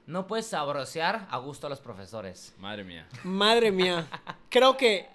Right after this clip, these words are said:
Speaker 3: creo que honestamente no es sabroseado, ni mucho más, ni mucho menos, a ni un solo profesor en mi carrera
Speaker 1: El, el
Speaker 3: estudiantil.
Speaker 1: típico que, eh, que veías que pinea-, pineaban a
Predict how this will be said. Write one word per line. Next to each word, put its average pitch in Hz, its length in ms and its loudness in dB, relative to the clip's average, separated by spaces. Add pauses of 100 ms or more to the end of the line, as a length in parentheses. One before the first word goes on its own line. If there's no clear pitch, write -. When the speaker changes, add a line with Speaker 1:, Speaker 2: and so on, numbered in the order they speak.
(120)
Speaker 3:
creo 254 280 6
que 240 140 4
honestamente 233 680 4
no 226 80 2
es 220 100 0
sabroseado, 220 840 6
ni 220 280 0
mucho 214 340 0
más, 220 240 2
ni 240 100 0
mucho 208 280 -2
menos, 220 380 0 (260)
a 233 120 4
ni 233 200 2
un 294 180 4
solo 247 360 6
profesor 202 640 0 (340)
en 214 140 4
mi 220 80 2
carrera 214 240 4
Speaker 1:
El, 226 60 6
el - 20 2
Speaker 3:
estudiantil. 185 380 4
Speaker 1:
típico 165 200 0
que, 151 380 -4
eh, 175 80 -14
que 190 100 -6
veías 208 220 -2
que 196 120 -6 (220)
pinea-, 175 480 -2
pineaban 170 720 -2
a 127 680 -4